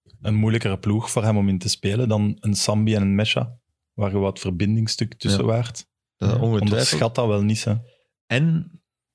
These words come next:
Speaker 2: ik had, wat ik daar altijd zeer opwindend aan vond, is het feit dat hij veel balverlies leed.
Speaker 1: Ja, de,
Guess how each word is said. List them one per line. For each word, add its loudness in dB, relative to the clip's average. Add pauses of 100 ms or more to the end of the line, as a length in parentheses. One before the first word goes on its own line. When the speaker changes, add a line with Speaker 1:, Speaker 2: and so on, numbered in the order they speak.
(680)
Speaker 2:
ik -2
had, -2
wat 0
ik 0
daar 0
altijd -2
zeer 0
opwindend 0
aan 2
vond, 0
is 0
het -2
feit 0
dat -2
hij -2
veel 0
balverlies 0
leed. -2
Speaker 1:
Ja, -2
de, -4